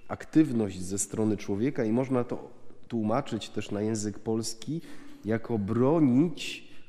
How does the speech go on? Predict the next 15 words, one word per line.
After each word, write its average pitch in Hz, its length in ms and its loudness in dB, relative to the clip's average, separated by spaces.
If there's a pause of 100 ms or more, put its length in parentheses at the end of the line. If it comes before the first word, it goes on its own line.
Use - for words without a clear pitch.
(200)
i 113 80 0
strzec. - 920 -2 (1400)
Maryja 127 520 0
broniła 127 760 2
wszystkich - 800 -6
tych - 220 -6
spraw. 95 500 -4 (460)
Maryja 113 400 2
strzegła 120 680 2
wszystkich - 640 -4
tych - 200 -6
spraw. - 580 -4 (1600)
Ktoś 135 180 2
by 120 100 -4
powiedział, 127 440 2